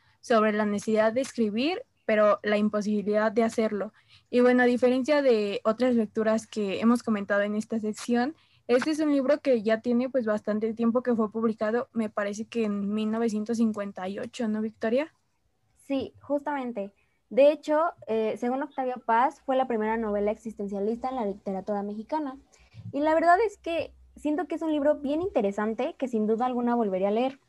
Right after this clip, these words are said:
Speaker 2: Y si te soy súper sincera, la verdad es que estuve investigando un poco más acerca del libro y de la autora y encontré que Josefina nació en Villahermosa en mil novecientos once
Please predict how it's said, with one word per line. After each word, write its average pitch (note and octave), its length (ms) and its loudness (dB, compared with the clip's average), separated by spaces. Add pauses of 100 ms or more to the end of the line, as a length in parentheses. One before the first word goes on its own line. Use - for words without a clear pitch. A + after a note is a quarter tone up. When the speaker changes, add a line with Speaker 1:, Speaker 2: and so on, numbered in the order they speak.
(200)
Speaker 2:
Y A#3+ 140 2
si A3+ 100 0
te G#3+ 160 0
soy B3 200 -2
súper A#3+ 260 -2
sincera, G#3 420 0 (400)
la A3+ 140 4
verdad A#3 240 6
es C#4 80 -4
que A3+ 80 -4
estuve G#3+ 220 -2
investigando G3+ 580 -2
un A3 80 -8
poco G#3+ 260 -8
más G3+ 220 -8
acerca G#3+ 360 -8
del F3+ 120 -6
libro G3 220 -4
y G3+ 40 -6
de F#3 100 -8
la F3+ 80 -8
autora G#3+ 440 -4
y A#3+ 80 -10
encontré C4 560 -6
que D#4 400 -4 (140)
Josefina A#3+ 760 -8
nació A#3+ 280 -6
en C4+ 80 -6
Villahermosa A#3 640 -4
en G#3+ 80 -4
mil A3 120 -4
novecientos G#3+ 520 -6
once A#3 360 -4